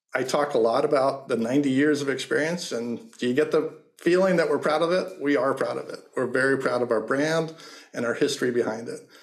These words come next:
We have the experience of knowing this product inside and out, having the details of changes over the year,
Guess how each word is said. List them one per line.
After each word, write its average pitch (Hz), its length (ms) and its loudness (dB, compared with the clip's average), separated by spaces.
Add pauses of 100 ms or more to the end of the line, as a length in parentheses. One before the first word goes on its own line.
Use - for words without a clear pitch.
(220)
We 131 120 2
have 165 240 2
the 160 100 4
experience - 760 -4 (640)
of 120 360 0
knowing 151 500 4
this 147 160 2
product - 540 -2
inside 135 460 2
and 120 120 -2
out, 117 220 -10 (100)
having 151 320 0
the 151 100 4
details 147 680 2
of 127 100 -6
changes 135 460 0
over 127 200 2
the 135 120 -2
year, 147 400 0